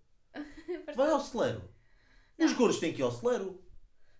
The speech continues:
Speaker 1: Não tem, não.
Speaker 2: Ou
Speaker 1: Só
Speaker 2: a
Speaker 1: comer
Speaker 2: Origens, têm que comprar tudo a Origens.
Speaker 1: Não, é só comer é mais saudável, tipo.
Speaker 2: É, é. Então, e comer mais saudável achas que é barato?
Speaker 1: Cla-, eu acho, tipo, não é carne, é barato, tipo.
Speaker 2: Fogo, é caríssimo. É para milionários. Esta frase,
Speaker 1: Oh, fazer
Speaker 2: esta frase vai virar, eh, trend.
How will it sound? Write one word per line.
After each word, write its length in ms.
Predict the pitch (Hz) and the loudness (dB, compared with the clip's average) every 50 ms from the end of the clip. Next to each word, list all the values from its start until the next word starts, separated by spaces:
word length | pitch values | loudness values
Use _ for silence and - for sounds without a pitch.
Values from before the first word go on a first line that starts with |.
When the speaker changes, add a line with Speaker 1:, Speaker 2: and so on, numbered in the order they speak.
| - - | -20 -18
Speaker 1:
Não 180 | - 220 226 226 | -12 -12 -10 -10
tem, 240 | 226 208 190 185 | -10 -10 -12 -12
não. 200 | 190 190 190 180 | -14 -16 -18 -18
Speaker 2:
Ou 60 | 185 202 | -18 -6
Speaker 1:
Só 180 | 160 160 160 | 0 2 4
Speaker 2:
a 40 | 156 | 6
Speaker 1:
comer 120 | 151 143 143 - | 6 6 6 6
Speaker 2:
Origens, 340 | 190 226 233 190 202 196 | 6 4 2 0 0 -2
têm 120 | - 175 147 | -4 -6 -6
que 60 | - | -4
comprar 240 | 131 123 123 123 117 | -6 -2 -2 -2 -2
tudo 220 | - 127 120 123 | -2 -4 0 2
a 20 | 120 | 2
Origens. 500 | 127 139 185 202 190 160 170 170 - 294 | 2 2 0 -2 -4 -4 -6 -8 -8 -8
Speaker 1:
Não, 180 | 370 381 294 | -8 -8 -8
é 100 | 247 247 | -8 -12
só 140 | 247 240 208 | -10 -12 -12
comer 180 | 208 196 196 190 | -12 -12 -14 -14
é 60 | 202 | -14
mais 200 | 214 214 214 226 | -14 -14 -16 -16
saudável, 480 | - 269 262 277 294 294 269 262 269 269 | -16 -16 -12 -10 -10 -10 -10 -12 -14 -14
tipo. 100 | 269 - | -12 -6
Speaker 2:
É, 280 | 131 123 123 123 123 123 113 104 104 104 104 | -4 -2 0 0 2 2 0 0 0 -2 -4
é. 140 | 107 107 - - | -6 -8 -14 -16
Então, 180 | - 110 - 233 | -18 -12 -8 -8
e 100 | 226 - | -8 -8
comer 140 | - 131 127 | -8 -8 -6
mais 180 | 127 123 120 117 | -6 -4 -4 -4
saudável 340 | 123 123 123 127 123 123 123 | -4 -2 -2 -2 -2 -2 -2
achas 220 | 120 120 120 120 | -2 -4 -6 -10
que 80 | - 123 | -8 -8
é 20 | |
barato? 340 | 117 113 110 127 - - - - _ _ _ _ _ _ - _ | -6 -4 -4 -6 -6 -8 -12 -20 _ _ _ _ _ _ -20 _
Speaker 1:
Cla-, 160 | - 349 - | -16 -12 -10
eu 160 | - - 523 - | -10 -10 -8 -10
acho, 380 | 277 254 254 - - - - - | -10 -10 -12 -16 -20 -20 -20 -20
tipo, 260 | - 240 226 - - | -20 -20 -20 -20 -16
não 80 | 214 208 | -14 -12
é 120 | 208 208 | -10 -10
carne, 360 | 202 - 247 247 254 277 285 294 302 | -10 -8 -6 -6 -6 -6 -6 -10 -10
é 60 | 311 | -10
barato, 320 | 320 302 294 330 349 349 - | -8 -8 -6 -6 -8 -8 -12
tipo. 180 | - 202 - - - - - - - - - - - - - - - - - - - | -18 -18 -18 -16 -18 -16 -16 -16 -16 -16 -16 -16 -14 -14 -14 -14 -14 -16 -16 -16 -16
Speaker 2:
Fogo, 420 | - - - - - - 330 247 165 | -16 -16 -14 -14 -8 -4 -4 -4 -4
é 40 | 123 | -6
caríssimo. 680 | 120 - 147 165 233 262 - - 180 143 120 117 113 - - - - - - | -6 -4 -4 -4 -4 -4 -6 -8 -10 -10 -10 -10 -10 -10 -12 -16 -18 -16 -12
É 60 | 135 123 | -12 -10
para 120 | 117 143 | -8 -4
milionários. 600 | 143 165 165 165 170 185 214 220 160 120 110 - - | -2 0 0 0 0 0 -2 -2 -4 -6 -8 -10 -12
Esta 180 | 147 - - 196 | -14 -12 -12 -8
frase, 280 | - 202 202 202 226 214 | -4 -2 -2 -2 -2 -6
Speaker 1:
Oh, 180 | - - - | -6 -10 -16
fazer 280 | - - 226 - - - | -18 -18 -18 -14 -6 -6
Speaker 2:
esta 180 | 170 - 196 185 | -4 -4 -2 0
frase 180 | 190 196 190 | 0 0 0
vai 120 | 185 190 175 | 0 -2 -2
virar, 320 | 175 180 175 170 165 160 165 | 0 0 0 2 2 0 -2
eh, 60 | 160 | -4
trend. 360 | - - 156 135 120 113 113 | -4 -4 -6 -4 -4 -4 -6